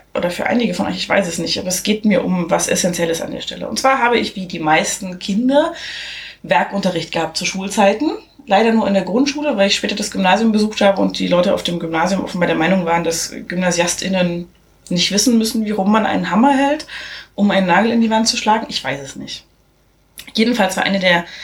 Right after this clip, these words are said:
simpleren Aufgaben im Werkunterricht, die wir damals hatten, ein Pflanzhölzchen zu bauen, zu basteln,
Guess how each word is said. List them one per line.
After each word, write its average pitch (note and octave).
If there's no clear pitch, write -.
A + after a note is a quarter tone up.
simpleren B3+
Aufgaben F3+
im F3+
Werkunterricht, F3
die F3
wir E3+
damals D#3+
hatten, G#3+
ein F3
Pflanzhölzchen D#3+
zu D#3
bauen, F#3
zu -
basteln, C4